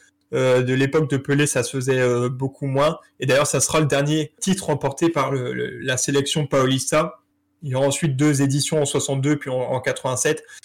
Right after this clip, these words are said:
Mais, euh, ouais, c'est, c'est déjà terminé. Mais Pelé remporte quand même, euh, un nouveau titre avec, euh, la, la sélection paulista. Et dans les matchs, euh, au Maracanã, on peut citer, euh,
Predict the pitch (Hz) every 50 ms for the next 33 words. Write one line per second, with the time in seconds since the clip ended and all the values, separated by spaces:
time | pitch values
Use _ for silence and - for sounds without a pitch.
0 | _ - 131 135 131 131 127 123 131 127 127 - - 123 120 - - 135 127 131
1 | 123 143 139 143 - 139 135 131 135 147 160 156 147 143 143 139 - _ _ -
2 | 151 147 156 165 151 147 143 143 156 156 - - 143 143 151 151 139 - - 139
3 | 135 131 127 131 139 147 143 135 139 139 139 - 175 170 170 - - _ - 147
4 | 131 123 143 143 139 - - 131 127 120 117 117 123 127 127 123 - - 131 143
5 | 139 143 - 151 139 - 143 135 - 143 135 - - - 160 185 - - _ _
6 | _ _ _ - 151 151 160 147 143 135 135 135 131 135 151 160 156 - - -
7 | 143 135 135 135 127 127 135 - - - 156 147 156 151 147 143 139 156 147 160
8 | 175 175 - 147 131 - - - - - 156 151 143 131 127 123 120